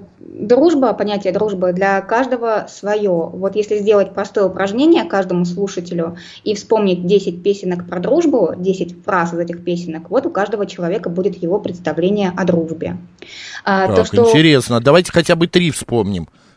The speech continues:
Speaker 2: «Дружба
Speaker 1: А.
Speaker 2: крепкая не развалится». А?
Speaker 1: Да. Да-да-да, это она. Потом раз ступенька, два ступенька будет лесенка, что-то
Speaker 2: Да.
Speaker 1: такое, вместе весело
Speaker 2: Вместе
Speaker 1: шагать.
Speaker 2: весело шагать, да. А, д-, друг, эм,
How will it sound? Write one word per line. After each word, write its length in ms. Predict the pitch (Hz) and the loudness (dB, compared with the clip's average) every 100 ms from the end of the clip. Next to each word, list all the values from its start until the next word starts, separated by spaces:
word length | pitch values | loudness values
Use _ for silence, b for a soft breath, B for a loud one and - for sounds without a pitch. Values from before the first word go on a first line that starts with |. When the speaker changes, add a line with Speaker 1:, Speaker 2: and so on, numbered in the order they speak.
| b | b
Speaker 2:
«Дружба 580 | 131 190 202 208 160 123 | 4 4 4 4 4 4
Speaker 1:
А. 40 | |
Speaker 2:
крепкая 720 | 131 135 139 - 113 135 151 | 4 2 2 2 4 6 4
не 380 | 156 175 190 196 | 4 2 4 4
развалится». 960 | 151 139 139 143 156 147 139 - 170 175 _ _ | 6 6 6 4 4 6 4 0 -4 -4 _ _
А? 160 | 135 208 175 175 | 2 2 0 -6
Speaker 1:
Да. 140 | 226 214 _ - - - | -4 -4 _ -20 -20 -16
Да-да-да, 520 | 208 233 240 240 202 | -2 2 2 2 0
это 200 | 190 240 | 0 -2
она. 200 | 208 185 | -2 -6
Потом 220 | 185 220 214 | -6 -6 -4
раз 200 | 233 247 | -4 -6
ступенька, 460 | - - 226 226 | -12 -8 -8 -6
два 180 | 190 208 | -4 -4
ступенька 460 | 208 208 214 208 196 | -6 -6 -4 -4 -6
будет 280 | 190 190 185 | -6 -6 0
лесенка, 580 | 208 285 311 311 302 285 | 2 2 -2 0 -2 0
что-то 180 | - 466 | 0 4
Speaker 2:
Да. 240 | 127 120 135 156 | 6 6 4 2
Speaker 1:
такое, 0 | |
вместе 180 | 226 _ _ _ - | -6 _ _ _ -4
весело 80 | 208 | 2
Speaker 2:
Вместе 140 | 160 202 | 4 4
Speaker 1:
шагать. 120 | 196 | 6
Speaker 2:
весело 360 | 180 214 165 160 | 6 6 4 4
шагать, 540 | - 165 160 156 143 | 4 2 6 4 4
да. 280 | 143 135 123 b b b | 4 4 2 b b b
А, 240 | 127 131 139 | 0 2 2
д-, 340 | 120 151 156 | 2 2 2
друг, 440 | 131 139 196 185 - | 4 4 4 2 -4
эм, 460 | 147 135 135 131 | -2 -2 -2 -6